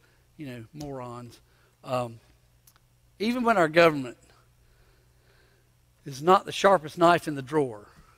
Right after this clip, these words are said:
and so many times they are not the sharpest knife in the drawer.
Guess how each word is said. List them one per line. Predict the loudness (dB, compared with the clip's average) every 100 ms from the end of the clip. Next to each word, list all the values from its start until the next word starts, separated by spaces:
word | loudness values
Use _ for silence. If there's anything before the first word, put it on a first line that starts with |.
| _ _ _ _
and | -20 -18
so | -6 -2 -2
many | -4 -6
times | -4 -2 -2 -4 -12
they | -4 0 2
are | 0
not | 0 -2 -2 -8 _ -20 _ -14
the |
sharpest | -2 0 0 -4 -2
knife | -2 -2
in | -8
the |
drawer. | -12 -12 -14 -18